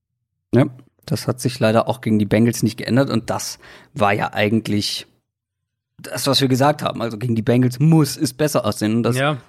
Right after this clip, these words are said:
Speaker 2: ja.
Speaker 1: tat es nun mal nicht.
Speaker 2: Ja, und, und, na-, und ich meine, Niners kann man ja auch noch vielleicht als abschließendes Wort dazu, du hast gesagt, die
Speaker 1: Ja.
Speaker 2: Ausfälle. Ähm,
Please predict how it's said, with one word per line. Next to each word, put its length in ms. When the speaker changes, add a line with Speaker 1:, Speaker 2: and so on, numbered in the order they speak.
Speaker 2:
ja. 200
Speaker 1:
tat 220
es 100
nun 80
mal 80
nicht. 240
Speaker 2:
Ja, 200
und, 220
und, 160
na-, 120
und 140
ich 60
meine, 200
Niners 240
kann 120
man 80
ja 100
auch 60
noch 160
vielleicht 280
als 120
abschließendes 480
Wort 160
dazu, 220
du 120
hast 280
gesagt, 260
die 40
Speaker 1:
Ja. 80
Speaker 2:
Ausfälle. 380
Ähm, 420